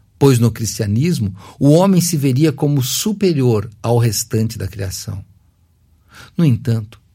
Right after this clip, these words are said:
esse pensamento é parcialmente verdadeiro. É correto afirmar que o homem, essencialmente imagem e semelhança de Deus,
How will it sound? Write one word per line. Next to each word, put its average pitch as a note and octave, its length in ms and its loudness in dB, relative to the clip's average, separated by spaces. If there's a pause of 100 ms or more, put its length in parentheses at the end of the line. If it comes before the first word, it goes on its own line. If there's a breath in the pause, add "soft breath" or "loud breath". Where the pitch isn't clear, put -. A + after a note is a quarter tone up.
esse - 260 -2
pensamento G#2+ 720 -6 (180)
é D3 60 2
parcialmente G3+ 1200 0
verdadeiro. G2 640 -6 (880 soft breath)
É D3+ 60 -2
correto E3 600 -2
afirmar A#2 520 -2
que - 120 -8
o G2+ 100 -4
homem, G2+ 440 -4 (400 soft breath)
essencialmente C#3 1400 0
imagem C3 680 2
e A#2 40 0
semelhança G#2+ 600 -4
de E2+ 100 -8
Deus, A2 560 -4